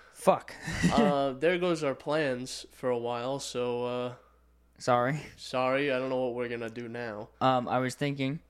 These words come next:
Speaker 1: we could do a fireside podcast. It's gonna be in Chris's backyard. It won't be as cool. Um,
Speaker 2: We could do that as well.
Speaker 1: but as for the great camping trip, uh, that is unfortunately postponed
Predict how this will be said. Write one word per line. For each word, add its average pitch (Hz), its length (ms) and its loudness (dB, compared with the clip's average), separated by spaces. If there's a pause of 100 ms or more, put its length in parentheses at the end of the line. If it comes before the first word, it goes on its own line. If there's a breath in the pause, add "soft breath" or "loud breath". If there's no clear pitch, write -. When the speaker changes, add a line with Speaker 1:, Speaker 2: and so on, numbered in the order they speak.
(220)
Speaker 1:
we 120 100 0
could 135 220 0
do 127 120 2
a 117 60 0
fireside 117 520 0
podcast. 110 520 -2
It's - 120 -10
gonna 123 160 0
be 113 240 0
in 107 80 -4
Chris's - 280 -6
backyard. 110 680 0
It - 100 -6
won't 107 280 -4
be 107 320 -4 (120)
as - 140 -14
cool. 113 400 -2 (480 loud breath)
Um, 101 340 -4
Speaker 2:
We 127 100 -6
could 139 260 -4
do 127 140 -4
that 117 180 -4
as 113 120 -8
well. 113 220 -10 (340)
Speaker 1:
but 120 380 2
as 113 300 2
for 131 120 -2
the 110 380 -4 (240)
great 117 340 0
camping 120 380 -2
trip, 117 380 -2
uh, 101 180 -6
that 101 180 -4
is 104 240 -8 (280)
unfortunately 101 720 -6 (300)
postponed 101 600 -6